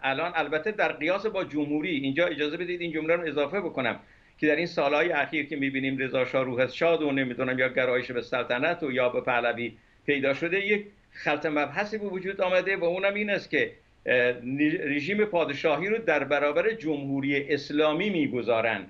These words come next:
و گویا همین دو گزینه وجود داره که یا باید ما طرفدار جمهوری اسلامی باشیم یا طرفدار رژیم مثلاً پادشاهی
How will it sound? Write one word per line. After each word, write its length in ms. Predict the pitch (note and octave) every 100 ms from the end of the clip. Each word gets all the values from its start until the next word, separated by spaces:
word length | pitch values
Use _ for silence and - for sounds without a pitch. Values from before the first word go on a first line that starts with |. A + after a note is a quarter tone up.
| - _ _ _ B2+
و 120 | D3+
گویا 300 | G3 G#3 G#3
همین 400 | - E3 G3 G#3
دو 180 | D#3 C#3
گزینه 360 | C#3+ D#3 G3+
وجود 320 | G#3+ F#3+ G#3
داره 420 | G#3 G3+ G3+ G3+ -
که 140 | F3+
یا 280 | D#3 F3+ G#3
باید 440 | F3 E3 F3+ D#3+
ما 120 | F3
طرفدار 440 | E3+ E3 D3 F3 E3+
جمهوری 280 | D3+ C3+ C#3
اسلامی 360 | C#3 D3 A3
باشیم 400 | G#3+ G3 G3+ G3
یا 160 | D3+ A3+
طرفدار 460 | G3 F3 - F#3+
رژیم 420 | F#3+ E3 C#3+ F3+ F3+
مثلاً 420 | E3 D3+ D#3 E3+
پادشاهی 760 | E3 D3+ D3 - D3 E3+ G3